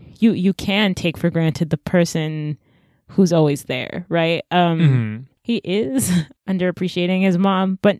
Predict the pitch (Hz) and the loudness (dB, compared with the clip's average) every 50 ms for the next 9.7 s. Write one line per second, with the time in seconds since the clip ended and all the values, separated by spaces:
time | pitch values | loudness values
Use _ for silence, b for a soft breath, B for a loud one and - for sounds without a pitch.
0 | - _ - 220 254 269 277 269 254 - 247 214 214 - - 160 143 123 151 190 | -2 _ 2 4 4 6 6 4 4 2 2 2 2 2 2 2 2 4 4 4
1 | 175 113 123 - 185 180 160 170 156 156 - - 170 160 160 - 165 170 202 226 | 4 2 0 -2 -2 0 0 0 0 -2 -4 -4 -4 -4 -4 -4 -2 0 0 0
2 | - - - - 151 170 175 190 180 170 160 - - - _ - 185 - - 190 | -2 -2 -6 -4 -2 0 0 2 0 0 0 -2 -8 -8 _ 0 0 2 4 4
3 | 180 160 170 160 - 156 147 151 156 156 160 160 160 160 - 165 156 143 139 - | 4 4 2 2 0 0 0 0 0 0 0 0 0 0 0 -4 -4 -4 -4 -2
4 | 156 147 147 147 - - b b b b b b b b b b - 226 190 139 | -2 -2 -2 -4 -6 -12 b b b b b b b b b b 2 2 2 2
5 | - - - - _ _ _ _ - - _ _ _ _ 175 180 180 175 180 180 | 0 -4 -8 -14 _ _ _ _ -20 -20 _ _ _ _ -2 0 2 2 2 2
6 | 160 160 160 156 156 165 170 185 - - - - 170 156 156 - - 170 160 147 | 2 0 0 0 -2 -6 -8 -12 -14 -14 -4 -4 -2 -2 -2 -2 -2 -2 -2 -2
7 | 147 156 - - 170 160 151 147 143 143 143 147 147 147 160 160 147 147 143 143 | -2 -4 -4 -4 -2 -2 -2 -2 -4 -4 -4 -2 -2 0 0 0 -2 -2 -4 -4
8 | 143 147 143 147 143 139 143 147 - _ _ _ _ _ - 220 247 233 208 202 | -4 -4 -4 -4 -6 -6 -8 -10 -12 _ _ _ _ _ 2 2 4 4 2 2
9 | - 202 170 180 180 180 - 185 - 175 175 180 - 160 | 0 0 0 0 0 0 -2 -2 -2 -2 -2 -2 -2 -4